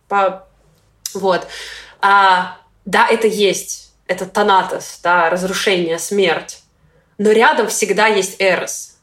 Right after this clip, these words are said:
рядом всегда есть жизнь. Когда что-то умирает, появляется пространство для новой жизни и для построения нового мира.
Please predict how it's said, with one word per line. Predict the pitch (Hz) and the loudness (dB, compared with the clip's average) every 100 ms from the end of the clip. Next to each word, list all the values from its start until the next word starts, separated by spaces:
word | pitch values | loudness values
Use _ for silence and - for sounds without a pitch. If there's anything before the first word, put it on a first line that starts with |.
| - | -4
рядом | 175 233 208 | -2 2 0
всегда | - 214 185 196 | -2 -4 0 0
есть | 214 190 - | 0 -2 -2
жизнь. | 196 175 156 - - _ _ _ _ _ _ _ _ - _ _ | -4 -6 -8 -12 -16 _ _ _ _ _ _ _ _ -20 _ _
Когда | 214 220 240 | 0 2 2
что-то | - - 233 - | 0 0 0 0
умирает, | 202 196 196 254 311 - - | -2 0 2 2 2 -2 -4
появляется | 196 180 196 240 240 - | -4 0 2 2 0 -4
пространство | 185 185 226 233 196 | -6 -2 -2 0 -2
для | 175 | -2
новой | 185 202 185 | -2 -2 -2
жизни | 196 202 175 160 147 185 _ _ _ _ _ _ _ - | -4 -6 -6 -6 -8 -10 _ _ _ _ _ _ _ -6
и | 208 | -2
для | 196 | -2
построения | - 208 214 202 269 208 | -2 -4 0 2 4 2
нового | 190 214 196 | 2 0 0
мира. | 180 196 196 156 151 | -2 0 0 -2 -4